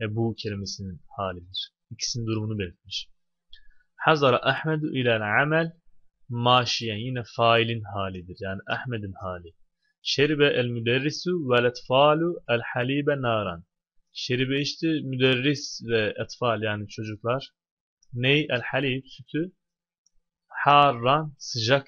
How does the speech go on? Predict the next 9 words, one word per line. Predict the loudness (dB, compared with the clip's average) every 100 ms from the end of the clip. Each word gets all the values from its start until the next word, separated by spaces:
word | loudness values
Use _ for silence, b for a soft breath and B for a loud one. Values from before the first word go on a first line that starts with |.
| -10
iken, | -10 -8 -8 -10
sıcak | -8 -6 -6 -6
olduğu | -6 -6 -6
halde. | -6 -8
Sıcak | -12 -4 -4 0
olan | 0 0
ne | 2 0
burada? | 2 0 0 -2 -8 _ _ _ -4
El | -4